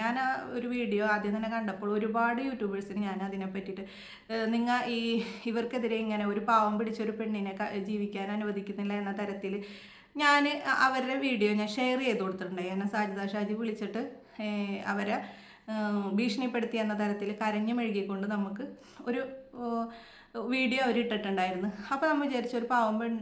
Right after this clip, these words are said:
പിടിച്ച പെണ്ണിനെ സാജിദ ഷാജി എന്തേ ജീവിക്കാൻ അനുവദിക്കാത്തത്? കാരണം സ്ത്രീകൾ, ഏഹ്, ഏഹ്,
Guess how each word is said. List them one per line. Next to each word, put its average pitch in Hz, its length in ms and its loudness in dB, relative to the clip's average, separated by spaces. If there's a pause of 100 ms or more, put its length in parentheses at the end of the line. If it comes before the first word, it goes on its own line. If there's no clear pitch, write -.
(100)
പിടിച്ച 214 220 -2 (100)
പെണ്ണിനെ 202 420 0
സാജിദ 196 300 -2 (100)
ഷാജി 190 300 -4
എന്തേ 190 180 0 (100)
ജീവിക്കാൻ 202 460 0
അനുവദിക്കാത്തത്? 190 760 -4
കാരണം 208 200 -2 (440)
സ്ത്രീകൾ, 247 440 0 (340)
ഏഹ്, 233 300 2 (420)
ഏഹ്, 226 200 2